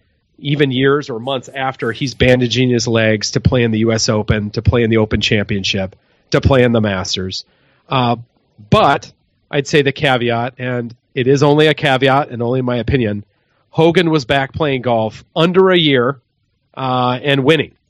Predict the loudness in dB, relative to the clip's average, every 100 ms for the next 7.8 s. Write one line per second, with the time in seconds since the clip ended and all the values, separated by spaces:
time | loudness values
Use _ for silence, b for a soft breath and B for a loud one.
0 | _ -12 -10 -8 -2 -2 0 -4 -4 -8
1 | -2 -4 0 0 0 -2 -4 0 2 2
2 | 2 2 2 0 -4 -12 _ _ _ -4
3 | -4 -4 -4 2 4 4 2 -2 0 0
4 | 0 0 0 0 -4 -4 -4 -4 -2 -2
5 | -2 2 4 4 4 2 0 -2 -2 0
6 | -2 -4 -4 -4 0 0 0 -2 -4 -2
7 | 0 0 -2 -6 -4 0 0 -2